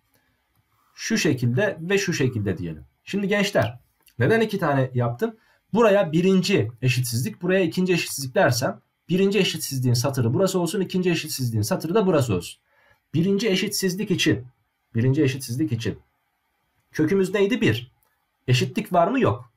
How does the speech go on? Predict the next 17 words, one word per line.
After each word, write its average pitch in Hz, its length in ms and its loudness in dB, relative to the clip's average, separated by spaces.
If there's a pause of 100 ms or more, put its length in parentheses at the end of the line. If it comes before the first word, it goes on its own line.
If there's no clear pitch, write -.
(140)
İçi 175 240 -2
boş. - 360 -4 (720)
İkinci 196 360 0
eşitsizlik 196 520 -2
için 160 340 -2 (580)
eksi 165 380 -2
beşte 196 380 0
eşitlik - 560 -4
var. 208 320 0 (760)
Çünkü 123 280 2
burası 139 240 0
eşit. - 380 -4 (600)
Ama 180 200 4
ikide 196 280 2
eşitlik 185 360 -2
yok 220 200 2
çünkü 208 420 0